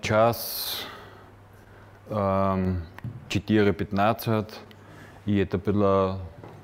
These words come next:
пять километров. И это было, это было полная дистанция, это значит, что восемьдесят километров, это было час дв-, двенадцать, а, а, это было еще километр, вот это пять часов,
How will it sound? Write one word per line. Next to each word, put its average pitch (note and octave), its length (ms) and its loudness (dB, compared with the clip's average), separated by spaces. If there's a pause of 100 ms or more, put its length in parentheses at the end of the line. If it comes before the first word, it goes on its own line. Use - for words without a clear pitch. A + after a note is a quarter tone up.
(100)
пять F#2 220 0
километров. F2+ 500 -4 (960)
И G2 360 0
это G#2 180 -2
было, F#2 400 -2
это G2 200 -2
было F#2+ 480 2 (200)
полная G2+ 240 2
дистанция, A#2+ 520 -4
это - 120 -8
значит, F#2+ 220 -6
что F#2 160 -2
восемьдесят A#2+ 540 0
километров, G#2 600 -2
это E2+ 140 -8
было E2+ 120 -6
час F2+ 500 -6
дв-, F2+ 320 -6
двенадцать, B2 560 -2 (760)
а, F#2 280 -4
а, G#2 240 2 (160)
это E2 160 -4
было E2+ 340 0 (380)
еще F#2 300 0
километр, G#2 600 0
вот F#2+ 200 -2
это F2+ 180 -2
пять F#2+ 280 0
часов, C#3+ 360 -2